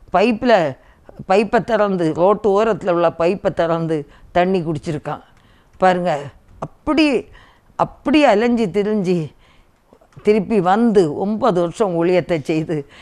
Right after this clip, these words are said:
இன்றைக்கு இளைப்பாறி கொண்டிருக்கான். அல்லேலூயா. அன்பானவர்களே,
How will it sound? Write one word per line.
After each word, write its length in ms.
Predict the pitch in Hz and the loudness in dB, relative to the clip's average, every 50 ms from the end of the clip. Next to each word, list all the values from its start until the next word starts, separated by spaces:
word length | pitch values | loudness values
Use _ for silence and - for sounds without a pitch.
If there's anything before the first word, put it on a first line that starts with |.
| - - _ | -20 -12 _
இன்றைக்கு 380 | 165 165 160 170 156 160 175 | -6 -4 -2 -2 -2 0 2
இளைப்பாறி 520 | 180 185 190 185 160 - 190 185 185 180 165 | 2 2 2 2 2 2 2 2 2 0 -4
கொண்டிருக்கான். 640 | - 180 175 165 160 160 151 - - 156 - 151 - _ _ - - - - _ _ - | -4 -6 -6 -6 -6 -8 -8 -10 -10 -10 -10 -12 -14 _ _ -20 -20 -20 -20 _ _ -8
அல்லேலூயா. 720 | - 151 156 160 165 165 160 160 160 165 165 160 160 156 139 139 131 - - _ _ - - - _ - | -6 -4 -2 0 0 0 0 0 0 0 0 0 -2 -2 -4 -4 -8 -10 -14 _ _ -20 -20 -20 _ -6
அன்பானவர்களே, 760 | - 175 170 143 170 170 170 170 175 165 165 165 147 156 | -4 -4 -2 0 0 0 0 0 0 -2 -2 -2 -2 -4